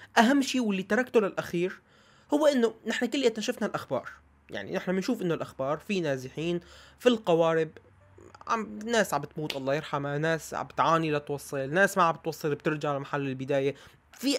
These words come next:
أشياء نحن دائما بنشوفها عن طريق الأخبار، ولكن فكرة إنك أنت تشوف هذا الموضوع عن طريق السينما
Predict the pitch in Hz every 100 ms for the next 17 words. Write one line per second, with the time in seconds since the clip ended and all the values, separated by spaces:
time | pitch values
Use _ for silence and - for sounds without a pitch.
0 | 226 220 254 220 214 208 202 190 156 180
1 | 160 139 135 143 143 123 - - - -
2 | _ - - - 120 233 302 294 220 294
3 | - 180 - 196 214 220 214 254 254 220
4 | 185 180 208 - 190 175 175 233 - -
5 | _ - - - 240 156 110 -